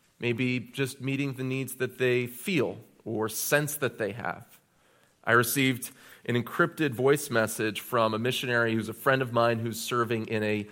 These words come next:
difficult, uh, restricted country in the Islamic world,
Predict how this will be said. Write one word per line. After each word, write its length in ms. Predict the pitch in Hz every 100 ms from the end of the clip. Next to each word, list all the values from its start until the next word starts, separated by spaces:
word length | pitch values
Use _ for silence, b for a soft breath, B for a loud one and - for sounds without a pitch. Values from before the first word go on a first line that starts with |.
| B B 110 -
difficult, 800 | 131 135 - 127 101 - - - b b b -
uh, 100 | 87 -
restricted 920 | 107 - - 139 131 131 113 101 87 - -
country 540 | 120 113 - 92 98
in 120 | - 98
the 100 | 101
Islamic 480 | - 104 104 104
world, 300 | 98 92 95